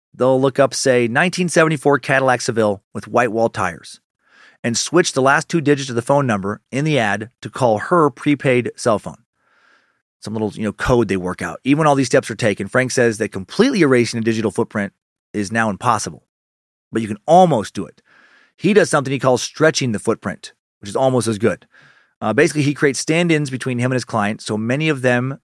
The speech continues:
uh, that tracking, uh, you know, all this, w-, like, it, it, it would be nearly impossible to track them.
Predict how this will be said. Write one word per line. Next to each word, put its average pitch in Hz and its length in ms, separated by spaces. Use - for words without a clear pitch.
uh, 110 360
that 113 320
tracking, 120 600
uh, 107 260
you 113 80
know, 120 80
all 117 160
this, 117 120
w-, 110 200
like, 139 100
it, 139 100
it, 156 300
it - 20
would 135 120
be 143 120
nearly 180 240
impossible 147 380
to 120 60
track 110 260
them. - 180